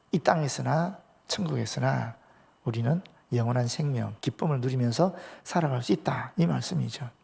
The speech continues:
"사람이 내 말을 듣고 지키지 아니할지라도 내가 그를 심판하지 아니하노라. 내가 온 것은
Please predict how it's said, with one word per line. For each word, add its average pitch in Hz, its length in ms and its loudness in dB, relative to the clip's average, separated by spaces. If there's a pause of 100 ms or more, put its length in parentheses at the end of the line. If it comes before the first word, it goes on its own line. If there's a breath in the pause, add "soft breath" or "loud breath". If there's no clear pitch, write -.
(920 loud breath)
"사람이 262 480 12
내 202 200 12
말을 196 300 12
듣고 190 220 6
지키지 175 380 4
아니할지라도 135 680 6
내가 139 240 8
그를 139 160 2
심판하지 131 600 2
아니하노라. 120 720 2
내가 135 300 6
온 170 220 4
것은 160 400 4